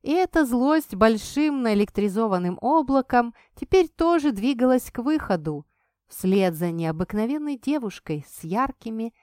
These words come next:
медно-красными волосами. С отцом все понятно, причем давно.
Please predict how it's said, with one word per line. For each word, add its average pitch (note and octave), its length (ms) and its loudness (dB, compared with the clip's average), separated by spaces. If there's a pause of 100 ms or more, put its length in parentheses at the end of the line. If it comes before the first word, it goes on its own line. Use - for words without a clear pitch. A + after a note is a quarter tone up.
(160)
медно-красными F3 1040 -4
волосами. D#3 800 -8 (1040)
С - 160 -14
отцом C4 420 -6
все D4 220 -4
понятно, G3+ 640 -4
причем A#3+ 420 -6
давно. A#3 540 -4